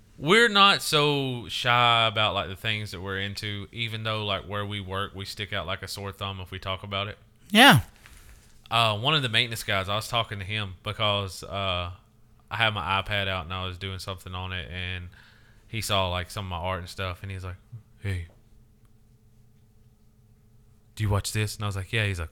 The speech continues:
Speaker 1: "All right, cool, cool, cool. What about this?" And I was like, "Yeah, yeah, yeah." And it was all anime stuff. He's like, "Yeah." And then we got to talking, and then we ended up on video games and stuff. He's like, "Yeah." He's like, "You know, I played football,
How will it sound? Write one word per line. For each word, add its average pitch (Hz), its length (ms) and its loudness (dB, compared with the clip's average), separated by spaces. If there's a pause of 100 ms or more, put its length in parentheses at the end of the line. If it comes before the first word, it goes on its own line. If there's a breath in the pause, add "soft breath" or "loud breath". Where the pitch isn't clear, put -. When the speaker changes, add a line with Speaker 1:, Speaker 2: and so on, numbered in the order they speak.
Speaker 1:
"All 90 80 -6
right, 82 140 -10
cool, 87 280 -10
cool, 82 180 -10
cool. 85 120 -14 (120)
What 101 100 -2
about 95 220 -4
this?" 98 200 -8
And - 60 -14
I 95 40 -8
was 92 80 -10
like, 90 120 -12
"Yeah, 98 80 -6
yeah, 92 140 -8
yeah." 87 220 -8 (120)
And 98 100 -8
it - 40 -6
was 92 100 -6
all 98 140 0
anime 98 320 -2
stuff. 92 260 -8
He's 98 140 -8
like, 95 140 -6 (600 soft breath)
"Yeah." 98 220 -2 (520)
And 98 60 -4
then 104 80 0
we 107 80 0
got 107 140 6
to 95 80 -4
talking, 101 580 0
and 92 80 -4
then 92 120 -2
we 98 160 0
ended 98 180 -2
up 95 100 -6
on 98 160 -6
video 98 320 -2
games 98 280 -2
and 92 80 -10
stuff. 104 180 -8
He's 104 100 -10
like, 107 140 -10
"Yeah." 131 160 6
He's 127 140 2
like, 117 120 -4
"You 131 60 -4
know, 151 120 4
I 160 40 2
played 151 220 2
football, 110 600 0